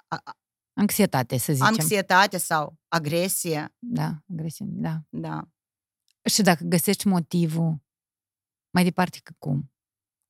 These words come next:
Speaker 2: Am, pentru că
Speaker 1: Tu știi
Speaker 2: ceva.
Speaker 1: cel mai, uh, frumos lucru? Atunci când, uh, găsești motivul sau atunci când se întâmplă un insight, cumva, hop,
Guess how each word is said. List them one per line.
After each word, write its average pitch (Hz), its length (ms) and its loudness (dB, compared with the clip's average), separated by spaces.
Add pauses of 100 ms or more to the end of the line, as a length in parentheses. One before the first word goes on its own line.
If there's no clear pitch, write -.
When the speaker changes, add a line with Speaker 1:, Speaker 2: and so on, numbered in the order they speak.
Speaker 2:
Am, 247 440 4 (420)
pentru 262 380 4
că 269 420 4 (600)
Speaker 1:
Tu 254 60 -4
știi 262 200 0
Speaker 2:
ceva. 240 140 4
Speaker 1:
cel 269 80 8
mai, 262 260 6
uh, 208 240 0
frumos 240 420 2
lucru? 247 540 2 (720)
Atunci 262 340 4
când, 226 400 4
uh, 202 200 4
găsești 208 420 0
motivul 175 540 -2
sau 175 240 2
atunci 190 320 -2
când 185 180 -4
se - 100 -4
întâmplă 185 360 -2
un 175 140 0
insight, 156 680 0 (1040)
cumva, 160 360 -2 (160)
hop, - 240 4